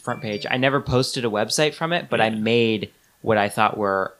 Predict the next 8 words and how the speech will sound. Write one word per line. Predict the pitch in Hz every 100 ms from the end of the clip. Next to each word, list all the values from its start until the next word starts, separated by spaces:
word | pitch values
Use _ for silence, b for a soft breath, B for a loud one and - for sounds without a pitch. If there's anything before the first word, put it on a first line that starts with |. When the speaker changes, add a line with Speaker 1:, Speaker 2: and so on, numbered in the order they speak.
| _ _
Speaker 1:
really | 123 143 139
cool | - 127
looking | 113 101
websites | 95 90 - 92 82
Speaker 2:
Yeah. | 151 135 104
Speaker 1:
with | - 107
my | 110 104
own | 104 98 95